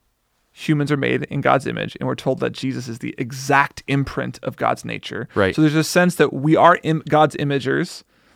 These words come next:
Speaker 1: That
Speaker 2: Oh,
Speaker 1: his,
Speaker 2: right.
Speaker 1: his, like, his representatives
Speaker 2: His
Speaker 1: in
Speaker 2: little
Speaker 1: the world,
Speaker 2: statues.
Speaker 1: his little statues
Speaker 2: Yep.
Speaker 1: representing the borders of his kingdom. But we've done it in such a way that's messed up. We
Speaker 2: Right.
Speaker 1: actually don't image
Speaker 2: Image
Speaker 1: the
Speaker 2: him.
Speaker 1: kin-, kingdom
Speaker 2: Right.
Speaker 1: the way that we're supposed to.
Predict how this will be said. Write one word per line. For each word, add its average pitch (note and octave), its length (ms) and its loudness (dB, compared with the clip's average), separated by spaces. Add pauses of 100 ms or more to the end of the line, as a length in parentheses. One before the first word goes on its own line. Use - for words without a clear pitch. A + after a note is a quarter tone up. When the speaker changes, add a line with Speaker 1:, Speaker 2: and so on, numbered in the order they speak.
(100)
Speaker 1:
That G#2+ 100 2
Speaker 2:
Oh, A#2 120 8
Speaker 1:
his, D3+ 120 6
Speaker 2:
right. G2+ 240 4 (120)
Speaker 1:
his, C#3+ 280 0
like, C#3+ 220 0
his D3 140 0
representatives C#3+ 720 2
Speaker 2:
His D3+ 40 0
Speaker 1:
in C3 60 4
Speaker 2:
little A#2 160 4
Speaker 1:
the C3+ 100 6
world, C3+ 140 4
Speaker 2:
statues. G#2+ 280 0
Speaker 1:
his C#3+ 80 2
little D3+ 120 6
statues C#3+ 640 4
Speaker 2:
Yep. C3+ 40 0
Speaker 1:
representing C#3+ 420 2
the C#3 80 -2
borders C#3 320 2
of C3 60 -12
his B2+ 120 -10
kingdom. C3+ 480 -2 (280)
But - 80 -4
we've D3+ 200 6
done E3 180 8
it F3 60 6
in D#3 100 0
such D#3 240 0
a D#3 60 2
way C#3 280 6
that's - 540 -4 (300)
messed C#3 320 0
up. C3 300 2
We B2 140 -2
Speaker 2:
Right. C#3+ 180 2
Speaker 1:
actually C#3 160 0
don't D3+ 500 2
image C#3+ 200 -2
Speaker 2:
Image G#2+ 200 2
Speaker 1:
the G2+ 80 0
Speaker 2:
him. F2+ 60 0
Speaker 1:
kin-, C#3 300 -4 (100)
kingdom - 320 0
Speaker 2:
Right. C3+ 60 -6
Speaker 1:
the C#3 60 -2
way C3+ 120 2
that - 80 -2
we're C3+ 80 -4
supposed F#3+ 440 2
to. E3+ 220 4